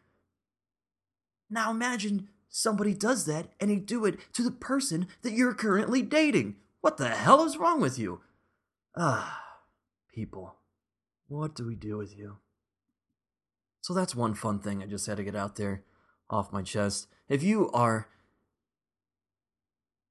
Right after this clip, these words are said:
on those things, don't, don't swipe when you have a mutual friend. That's just stupid. And common courtesy, I would think, right? I don't know. Maybe I'm wrong.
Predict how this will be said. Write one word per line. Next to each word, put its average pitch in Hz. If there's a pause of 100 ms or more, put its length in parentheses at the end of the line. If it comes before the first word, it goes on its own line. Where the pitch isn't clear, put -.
(140)
on 123
those 117
things, 95 (540)
don't, 185 (140)
don't 220
swipe 98
when 95
you 98
have 95
a 98
mutual 95
friend. 101 (160)
That's -
just -
stupid. 92 (1400)
And -
common 262
courtesy, 196
I 87
would 71
think, 90
right? 254 (140)
I 226
don't 147
know. - (280)
Maybe 185
I'm 104
wrong. 87